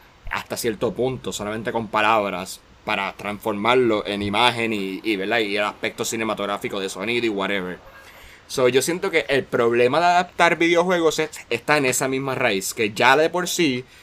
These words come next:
la base es tan cinematográfica o tan visual o tan con, o sea, con los elementos del cine, que el sonido, la cámara, los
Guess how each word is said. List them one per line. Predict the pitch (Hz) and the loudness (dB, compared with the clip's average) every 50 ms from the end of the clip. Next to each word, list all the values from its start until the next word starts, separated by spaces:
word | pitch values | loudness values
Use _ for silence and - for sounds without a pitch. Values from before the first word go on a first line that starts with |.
| - - - _ _ _ _ _ _ _ _ _ _ - - - | -20 -20 -20 _ _ _ _ _ _ _ _ _ _ -18 -10 -4
la | 120 131 123 | 2 4 6
base | 127 131 135 139 139 - 120 101 - - | 10 10 10 8 8 4 -4 -4 -4 -2
es | 110 123 - - - | -4 -2 -2 -4 -2
tan | - 131 135 143 147 160 165 | 2 4 4 4 2 0 -4
cinematográfica | - - 156 147 139 131 123 123 - 123 120 120 131 135 135 123 110 101 110 104 - | -4 -2 0 0 0 0 -2 -2 -2 -2 0 0 0 0 -2 -4 -4 -2 -2 -2 -2
o | 113 117 107 | -2 -4 -4
tan | - - - 120 123 135 143 147 143 | -4 -2 0 0 2 2 0 -2 -2
visual | 139 143 135 - - - 131 127 123 120 123 120 - | 0 0 0 0 0 2 2 4 4 4 2 0 -2
o | 113 117 110 | -4 -4 -4
tan | - 117 117 120 127 135 | -2 -2 -2 -2 -4 -8
con, | 131 - 131 120 120 113 - | -6 -4 -4 -4 -4 -6 -10
o | - | -8
sea, | 117 147 | -4 -2
con | 131 131 127 | 0 0 0
los | 127 - | 0 0
elementos | 120 123 117 117 113 - 135 131 | -2 -2 -4 -4 -6 -8 -8 -6
del | 135 139 135 | -4 -4 -4
cine, | 131 - 135 131 123 113 | -4 -4 -4 -4 -4 -4
que | 113 | -6
el | - 117 123 | -6 -6 -6
sonido, | - 123 107 107 120 123 120 110 107 | -4 -4 -4 -4 -2 -2 -2 -2 -2
la | 104 101 - | -4 -4 -2
cámara, | - 117 120 123 117 107 101 101 | 0 0 0 0 0 -2 -2 -2
los | 101 98 87 | -4 -6 -8